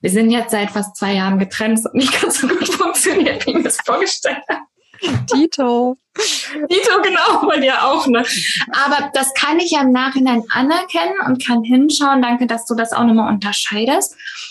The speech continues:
Speaker 1: Das
Speaker 2: Mhm.
Speaker 1: ist auch bei so Diskussionen wie Regretting Motherhood oder so.
Speaker 2: Ja.
Speaker 1: Ich kann ja einen Impuls haben und ich kann ein Gefühl haben und es ist völlig in Ordnung. Und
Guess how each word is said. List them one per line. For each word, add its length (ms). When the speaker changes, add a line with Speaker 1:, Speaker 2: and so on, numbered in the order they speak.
Speaker 1:
Das 200
Speaker 2:
Mhm. 60
Speaker 1:
ist 140
auch 100
bei 140
so 180
Diskussionen 560
wie 140
Regretting 640
Motherhood 560
oder 180
so. 160
Speaker 2:
Ja. 220
Speaker 1:
Ich 60
kann 180
ja 140
einen 260
Impuls 560
haben 300
und 100
ich 160
kann 220
ein 40
Gefühl 380
haben 260
und 120
es 120
ist 340
völlig 380
in 120
Ordnung. 420
Und 80